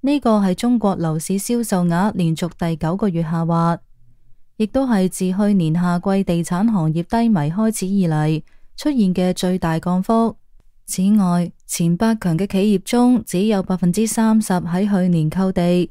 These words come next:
呢個意味住開發商建設嘅新樓盤將明顯減少。自去年以嚟，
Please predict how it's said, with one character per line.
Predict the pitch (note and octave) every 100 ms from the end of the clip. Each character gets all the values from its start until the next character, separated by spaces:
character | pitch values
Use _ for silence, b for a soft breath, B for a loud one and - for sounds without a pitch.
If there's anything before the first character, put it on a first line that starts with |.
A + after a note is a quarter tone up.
| - - - -
呢 | - A3
個 | G#3 F#3+
意 | F3+ F#3+
味 | F3+ E3+
住 | E3+ E3+
開 | F3 G3+ A#3+
發 | G#3
商 | F#3+ A3+ A#3
建 | A3 F3+ F3
設 | F#3
嘅 | F#3+
新 | - A3
樓 | F#3 D3+
盤 | D3 E3 F#3
將 | G#3 G#3+ G#3
明 | F3+ D3+
顯 | D#3+ F#3
減 | F3+ F3
少。 | G3+ E3 E3 G#3 G#3 _ - - - - - - -
自 | - F#3+
去 | F#3+ G#3
年 | G3 E3+
以 | E3+ G3
嚟， | F#3+ E3 E3+